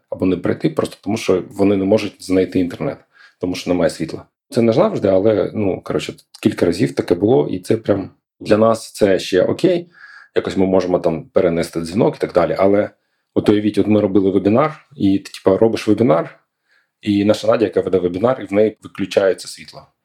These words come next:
Це, звісно, не дуже приємно. Ну, і якщо там, там клієнтський проєкт, так само, уявіть. Тобто в плані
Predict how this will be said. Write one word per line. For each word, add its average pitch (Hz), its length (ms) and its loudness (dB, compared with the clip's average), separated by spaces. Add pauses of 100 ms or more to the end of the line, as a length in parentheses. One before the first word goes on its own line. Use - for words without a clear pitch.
(880)
Це, 110 300 -2
звісно, 95 420 -2
не 101 140 2
дуже 87 320 -6
приємно. 113 500 0
Ну, 107 140 2
і 85 180 -4
якщо - 340 -6
там, - 100 -20
там - 100 -8
клієнтський 117 400 0
проєкт, - 340 0
так - 140 -2
само, 78 300 -6 (320)
уявіть. 82 480 -12 (400)
Тобто 117 280 2
в - 60 -6
плані 113 560 0